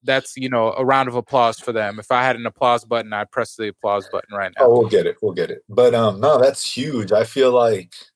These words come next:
Speaker 2: for both, obviously, for, for Netflix and for Spike Lee, but for what they're gonna do in the future, you, um,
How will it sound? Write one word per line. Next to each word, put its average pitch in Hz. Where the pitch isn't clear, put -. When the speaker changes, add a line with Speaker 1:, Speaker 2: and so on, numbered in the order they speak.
Speaker 2:
for 110
both, 107
obviously, 98
for, 90
for 98
Netflix 98
and 95
for 92
Spike 92
Lee, 104
but 95
for -
what 220
they're 214
gonna 107
do 98
in 95
the 87
future, 95
you, 90
um, 87